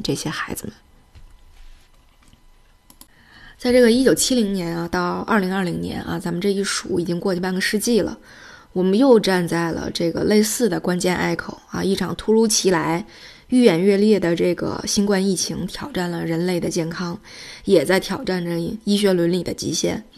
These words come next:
医学史上曾经被伦理绊倒的地方重现危情啊，亲们！当我们把今天加拿大魁北克啊，要利用儿童复学以达成群体免疫的操作，套在之前的反方的论点当中，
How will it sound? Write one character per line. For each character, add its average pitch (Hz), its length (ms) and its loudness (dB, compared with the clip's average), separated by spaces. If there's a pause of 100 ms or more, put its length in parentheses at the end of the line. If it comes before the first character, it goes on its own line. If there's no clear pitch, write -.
(320)
医 240 200 2
学 233 120 6
史 220 140 -4
上 180 240 -4
曾 185 260 -2
经 226 220 4
被 226 140 2
伦 175 200 0
理 202 120 0
绊 196 200 0
倒 175 140 -6
的 160 100 -2
地 180 160 -2
方 - 320 -10
重 170 480 -4
现 220 280 2
危 185 180 0
情 175 180 -6
啊， 170 160 -8
亲 170 200 -6
们！ 170 200 -8 (680)
当 254 120 6
我 240 60 8
们 233 80 6
把 185 100 4
今 226 240 2
天 226 300 4 (140)
加 214 140 0
拿 208 120 2
大 202 100 0
魁 202 160 -2
北 202 120 2
克 - 360 4 (300)
啊， 175 180 0
要 180 200 0
利 190 160 0
用 185 180 0
儿 185 160 0
童 196 160 -2
复 202 160 0
学 170 240 2
以 180 100 -2
达 160 220 -4
成 185 180 -2
群 185 200 -4
体 185 100 0
免 185 260 -2
疫 170 60 -2
的 170 80 0
操 208 240 0
作， 214 260 4 (400)
套 285 240 4
在 247 160 4
之 220 240 -2
前 208 280 0
的 240 120 2
反 208 300 -4
方 240 220 2
的 254 100 6
论 240 180 4
点 208 200 0
当 202 180 0
中， 208 240 0